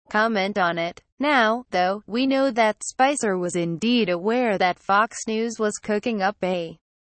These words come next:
story that would eventually be amplified and twisted into a huge, baseless conspiracy theory.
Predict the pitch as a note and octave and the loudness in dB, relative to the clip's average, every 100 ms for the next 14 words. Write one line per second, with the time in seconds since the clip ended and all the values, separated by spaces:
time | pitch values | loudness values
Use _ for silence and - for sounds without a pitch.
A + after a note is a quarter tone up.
0 | _ _ - - A#3 A3 A3+ B3 G#3 F3 | _ _ -16 -4 0 2 2 0 2 2
1 | F3 F#3+ G#3+ A#3+ B3+ - B3+ A#3+ B3 C4 | 0 -4 -2 2 0 0 0 0 0 2
2 | C4 A#3 A#3 A3 F#3+ F3+ G3 G#3 F3+ - | 2 0 -2 -2 2 4 2 0 -4 -2
3 | A#3 A3+ - F#3+ F#3 F3+ F3+ E3+ - B3+ | 0 0 -4 -4 -4 -4 -4 -4 -4 -4
4 | A3 E3 - - F#3 F#3+ F#3+ F3+ F3+ - | -2 -4 -8 -8 -6 -6 -4 -4 -4 -8
5 | G3 E3 - C4 D4+ C4+ G#3+ - F#3 F3+ | -8 -6 -4 -2 -2 -4 -6 -4 -2 -2
6 | F3 F3 | -2 -4